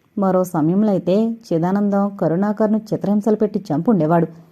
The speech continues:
కానీ ఆ సమయంలో అలా చేయడం తనకే నష్టమని అతడికి తెలుసు. అందుకే అతడు చాలా కూల్గా ఉండిపోయాడు. "అయితే నీకెంత వాటా కావాలో కోరుకో డైరెక్టరో?"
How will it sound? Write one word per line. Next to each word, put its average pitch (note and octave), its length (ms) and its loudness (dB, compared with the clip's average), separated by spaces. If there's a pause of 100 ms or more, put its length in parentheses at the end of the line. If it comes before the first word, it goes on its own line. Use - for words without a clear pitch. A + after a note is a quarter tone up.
(380)
కానీ F3+ 420 2
ఆ E3+ 140 0
సమయంలో G3+ 640 2
అలా F3+ 220 -2
చేయడం F#3 520 0 (140)
తనకే E3 260 0
నష్టమని G3+ 600 0
అతడికి F3 320 -2
తెలుసు. D#3+ 340 -2 (540)
అందుకే F3 460 2 (160)
అతడు F#3+ 260 -2
చాలా F3+ 380 -4
కూల్గా A3+ 460 2
ఉండిపోయాడు. D#3+ 580 2 (1120)
"అయితే E3+ 320 2
నీకెంత G#3 420 2
వాటా G#3 260 0
కావాలో G3+ 400 2
కోరుకో G3 400 2
డైరెక్టరో?" E3+ 560 2